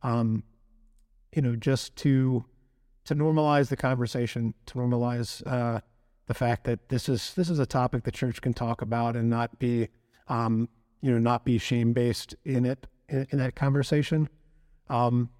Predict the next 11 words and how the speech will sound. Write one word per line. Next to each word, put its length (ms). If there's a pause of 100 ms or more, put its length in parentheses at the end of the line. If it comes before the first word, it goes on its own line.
(680)
and, 500 (360)
uh, 240
also, 560
I, 200
I 160
will 200
also 340
add, 400 (160)
you 120
know, 260 (340)
um, 440